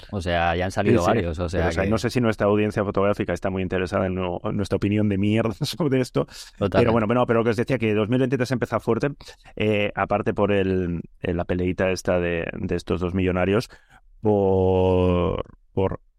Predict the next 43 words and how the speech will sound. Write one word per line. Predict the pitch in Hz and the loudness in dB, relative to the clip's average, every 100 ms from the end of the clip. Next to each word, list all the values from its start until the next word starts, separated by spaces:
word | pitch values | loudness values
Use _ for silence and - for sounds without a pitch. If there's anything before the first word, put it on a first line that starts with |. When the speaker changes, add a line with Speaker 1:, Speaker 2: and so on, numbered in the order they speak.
| _ _ - | _ _ -4
Speaker 2:
sí, | 156 | -2
tengo | 170 196 | 0 2
una | 185 | 2
noticia | 165 170 160 147 - - | 0 0 2 0 -2 -6
buena | 123 160 190 254 - - | 0 2 2 0 -6 -2
y | 123 | 0
otra | 123 139 135 | 2 2 2
muy | 123 110 | 0 2
divertida. | 110 101 - 95 80 78 - | 2 2 -2 -6 -6 -8 -4
La | 101 | -2
muy | 101 131 | 2 4
divertida, | 127 117 123 | 4 4 2
¿sabes | 110 104 - | 4 0 0
cuál | 98 | 0
es? | 110 147 - | 0 -2 -4
Eh, | 104 92 90 | -2 -2 -4
así | 98 | -4
que | 107 | 2
voy | 107 | 2
a | 110 | 2
hacer | - 113 | 0 -4
muy | 120 117 | -2 0
rápida | 113 107 120 113 | 2 2 4 4
la | - 110 | 2 2
buena | 110 117 120 | 2 4 2
para | 123 92 | 2 2
poder | 104 104 | 2 4
ensalzarnos | 110 - 101 - 117 113 131 135 | 2 0 -2 -2 -2 2 2 2
con | 113 | 2
la | 110 | 2
Speaker 1:
<laughs> | |
Speaker 2:
divertida. | 113 113 120 123 120 | 2 2 2 4 4
Speaker 1:
No | 175 | 4
me | 196 | 2
voy | 165 | 4
a | 165 | 2
ensalzar, | 156 123 113 113 117 | 2 2 2 2 2
te | 107 | 2
lo | 110 110 | 2 0
Speaker 2:
Sí, | 101 | 0
Speaker 1:
aseguro. | 101 | 0
Speaker 2:
hombre, | 110 110 | 2 2
sí. | 98 107 113 | 0 0 0